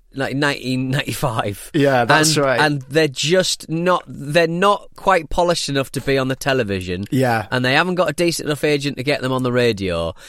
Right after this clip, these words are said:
Speaker 2: Yeah.
Speaker 1: And you just wonder what they get up to. They've still got money, and it's old money, but you just wonder what they get up to day to day.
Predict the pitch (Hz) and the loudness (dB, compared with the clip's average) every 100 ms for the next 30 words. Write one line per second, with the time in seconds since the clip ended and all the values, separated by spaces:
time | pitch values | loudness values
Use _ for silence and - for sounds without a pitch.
0 | - 123 135 143 147 147 151 170 - 131 | -6 0 2 2 0 0 2 0 0 -2
1 | 160 185 151 110 104 104 101 104 160 - | 2 2 2 0 0 -2 -6 0 0 2
2 | 165 147 147 135 - - 101 92 208 - | 0 2 2 0 -2 -2 -2 2 0 4
3 | 285 269 285 262 240 175 214 - 202 196 | 4 4 4 4 4 4 2 2 0 2
4 | 233 226 175 131 131 175 196 - - - | 4 4 2 0 2 0 -2 -12 -20 -20
5 | - 190 185 185 175 196 170 190 202 190 | -2 2 4 4 2 2 2 2 4 2
6 | 185 185 170 165 165 156 - 156 139 143 | 2 2 2 4 2 2 0 0 0 0
7 | 139 135 123 95 | -2 -2 0 0